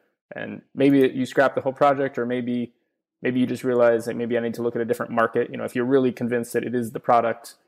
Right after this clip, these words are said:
maybe you're just looking or trying to sell to the wrong people. But,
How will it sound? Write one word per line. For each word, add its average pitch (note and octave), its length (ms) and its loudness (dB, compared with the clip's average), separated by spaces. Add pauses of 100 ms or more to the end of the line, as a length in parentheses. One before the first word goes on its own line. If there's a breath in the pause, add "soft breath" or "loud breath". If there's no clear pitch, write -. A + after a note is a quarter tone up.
(240)
maybe B2 240 0
you're A#2 220 0
just A2+ 160 -8
looking A#2+ 280 -2
or A2 80 -6
trying A#2 200 -2
to G#2+ 60 -6
sell A#2 240 2
to A#2 80 -2
the A#2 80 -4
wrong A#2 220 -6
people. A#2+ 480 -6 (480)
But, A2 220 2